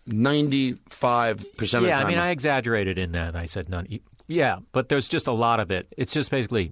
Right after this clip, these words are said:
Speaker 2: those audiences are so good
Speaker 1: They are.
Speaker 2: that you can't always expect that.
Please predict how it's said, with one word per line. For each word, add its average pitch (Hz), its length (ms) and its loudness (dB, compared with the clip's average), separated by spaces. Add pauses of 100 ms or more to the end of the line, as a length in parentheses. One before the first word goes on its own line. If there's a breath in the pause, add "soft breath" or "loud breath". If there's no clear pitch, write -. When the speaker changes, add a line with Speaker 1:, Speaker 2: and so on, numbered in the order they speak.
(140)
Speaker 2:
those 117 160 0
audiences 107 420 -2
are 87 80 -4
so 87 440 -4
good 78 360 -6
Speaker 1:
They 110 140 2
are. 95 160 4
Speaker 2:
that 117 120 -2
you 107 60 -4
can't 107 280 -2
always 90 220 -2
expect - 380 -10
that. 85 240 -10